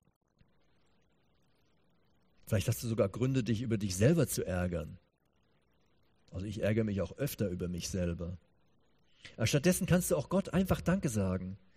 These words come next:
Danken dafür, dass du ihn überall und in jeder Lage um Hilfe bitten kannst.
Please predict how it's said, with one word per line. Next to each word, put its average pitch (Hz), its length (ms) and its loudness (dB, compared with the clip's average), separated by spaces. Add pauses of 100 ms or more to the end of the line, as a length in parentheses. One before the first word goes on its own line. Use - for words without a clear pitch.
(260)
Danken 190 420 4
dafür, 185 560 4 (300)
dass - 160 4
du 240 80 0
ihn 240 340 0 (720)
überall 226 480 4
und 190 160 0
in 196 100 2
jeder 226 240 6
Lage 208 280 4
um 208 120 2
Hilfe 196 320 4
bitten 135 300 0
kannst. 98 420 2